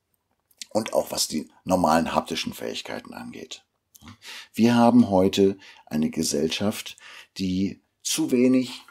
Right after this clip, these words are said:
Körperkontakt hat. Und das ist ein, der essentielle Teil all unserer Seminare. Es gibt viel Körperkontakt auf unterschiedlichste Art und Weise.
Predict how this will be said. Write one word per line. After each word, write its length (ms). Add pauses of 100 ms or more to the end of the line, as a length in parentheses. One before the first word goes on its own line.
(140)
Körperkontakt 800
hat. 260 (1200)
Und 160
das 160
ist 480 (520)
ein, 380 (240)
der 160
essentielle 500
Teil 220
all 180
unserer 220
Seminare. 460
Es 140
gibt 180
viel 340
Körperkontakt 800
auf 240
unterschiedlichste 920
Art 280
und 160
Weise. 420